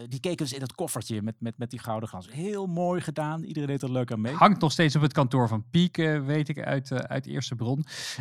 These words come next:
Speaker 2: En het, eh, het, het gra-, het grappige is ook dat we ze daarna, eigenlijk na die foto, <laughs> een beetje uit het oog zijn verloren. En dat,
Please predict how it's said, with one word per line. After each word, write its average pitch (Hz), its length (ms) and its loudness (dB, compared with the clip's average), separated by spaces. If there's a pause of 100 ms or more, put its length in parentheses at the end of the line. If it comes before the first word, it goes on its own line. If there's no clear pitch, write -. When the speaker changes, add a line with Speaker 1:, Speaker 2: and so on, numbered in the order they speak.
(100)
Speaker 2:
En 180 340 6
het, 165 340 -2
eh, 156 280 4
het, - 160 -4
het 160 140 -2
gra-, 202 180 2
het 151 100 -4
grappige 247 300 0
is - 80 -2
ook 202 140 4
dat 185 120 2
we 165 100 4
ze 143 120 0
daarna, 190 400 6
eigenlijk 190 320 2
na 214 140 2
die 185 100 6
foto, 190 380 4
<laughs> - 0 -
een 139 120 2
beetje 220 300 2
uit 180 120 4
het 156 120 -2
oog 240 240 0
zijn 131 200 4
verloren. 113 540 -2 (320)
En 190 180 -4
dat, 214 120 -10